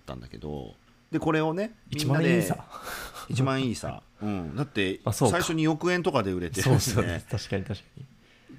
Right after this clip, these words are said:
Speaker 1: バブルの時だったから、多分すんごい価格ついてたんだよね。
Speaker 2: はい、はい、はい。
Speaker 1: 今でも多分十イーサぐらいとか。
Speaker 2: あ、この左上のメガネの横にあるやつですね。
Speaker 1: トレジャリーって書いてあるね。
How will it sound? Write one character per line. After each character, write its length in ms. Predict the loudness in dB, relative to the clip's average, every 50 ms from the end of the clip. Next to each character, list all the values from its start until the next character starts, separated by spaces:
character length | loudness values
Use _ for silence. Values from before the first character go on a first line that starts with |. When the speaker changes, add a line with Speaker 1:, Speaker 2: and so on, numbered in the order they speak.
| -18 -16
Speaker 1:
バ 220 | -2 4 6 6
ブ 140 | 8 8 6
ル 120 | 4 4 0 -8 -4
の 120 | -4 -2
時 260 | -2 -2 -4 -4 -4 -4
だ 100 | -4 -4
っ 40 | -4 -8
た 100 | -10 -6
か 100 | -4 0
ら、 400 | 0 2 2 2 2 0 -2 -6 -6
多 100 | -6 -4
分 140 | -4 -2 -2
す 200 | -2 0 0 0
ん 60 | 2
ご 100 | 2 0
い 40 | 0
価 120 | 0 -4
格 240 | -8 -8 -8 -8 -10
つ 140 | -8 -8 -8
い 40 |
て 100 | -8 -8
た 100 | -12 -14
ん 80 | -14 -14 -16 -20 -18
だ 60 | -18
よ 60 | -18
ね。 120 | -18 -18 -16
Speaker 2:
は 200 | -4 -2 0 0
い、 100 | 0 -2
は 140 | -4 -4 -4
い、 40 | -2
は 0 |
い。 60 | -2
Speaker 1:
今 200 | 0 2 2 2
で 100 | 2 2
も 120 | 0 0 -2
多 120 | -4 -4
分 160 | -4 -6 -8
十 220 | -6 -4 -4 -2 -2
イ 80 | -2
ー 20 | -2
サ 180 | -2 -4 -4
ぐ 80 | -4 -4
ら 80 | -6
い 60 | -6 -8
と 100 | -12 -14
か。 240 | -12 -12 -12 -12 -14 _ _ _ _ _ _ _ _ _
Speaker 2:
あ、 180 | -2 -2 -2 -4 -12 -20 -20 -20 _ -20 -10
こ 140 | -6 -4 -2
の 260 | 0 0 0 0 -2 -4
左 340 | -8 2 4 4 4 6 4
上 160 | 4 4 4
の 280 | 4 4 4 4 2 2
メ 260 | 4 4 4 6 6
ガ 100 | 4 4
ネ 100 | 2 2
の 100 | 0 0
横 240 | 0 0 0 0 0
に 100 | 2 2
あ 60 | 2
る 60 | 2
や 100 | 0 -2
つ 80 | -4 -8
で 60 | -14
す 160 | -16 -10 -8
ね。 260 | -6 -6 -6 -6 -10 -14 _ _ -10
Speaker 1:
ト 100 | -8 -4
レ 100 | -4 -2
ジ 80 | -2
ャ 80 | 0 0
リ 60 | -2 -4
ー 60 | -4
っ 20 |
て 80 | -6 -8
書 80 | -10
い 40 | -10
て 60 | -10
あ 40 | -12
る 80 | -14 -16
ね。 100 | -16